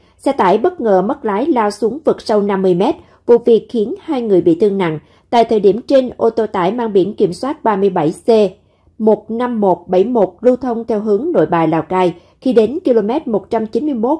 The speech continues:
cộng năm trăm mười, bất ngờ mất lái lao qua cầu Khe Sang,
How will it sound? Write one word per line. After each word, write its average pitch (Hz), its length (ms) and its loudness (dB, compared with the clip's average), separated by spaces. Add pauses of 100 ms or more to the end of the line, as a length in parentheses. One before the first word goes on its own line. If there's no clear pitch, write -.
cộng 190 280 -2
năm 220 160 -4
trăm 208 280 -4
mười, 175 260 2 (240)
bất 370 280 -2
ngờ 202 220 2
mất 240 280 -2
lái 220 260 -2
lao 247 260 0
qua 208 340 -2
cầu 185 160 2
Khe 202 200 -4
Sang, 208 360 -2